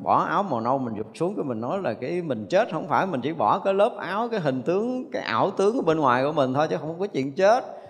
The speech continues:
Sinh mệnh này sẽ tồn tại và phát triển. Mình không nói tới cái linh hồn mà mình nói tới cái sinh mệnh đang sống.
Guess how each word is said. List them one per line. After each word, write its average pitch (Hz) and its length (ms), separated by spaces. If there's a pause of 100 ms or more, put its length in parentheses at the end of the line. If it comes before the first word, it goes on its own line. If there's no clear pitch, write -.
(140)
Sinh 175 280
mệnh 135 180
này 143 100
sẽ 151 140
tồn 131 280
tại 135 280
và 120 80
phát 165 220
triển. 156 320 (1700)
Mình 143 140
không 175 180
nói 202 200
tới 208 100
cái 202 140
linh 170 180
hồn 117 680 (480)
mà 120 120
mình 120 200
nói 143 180
tới 180 80
cái 180 100
sinh 151 200
mệnh 117 300
đang 120 200
sống. 131 340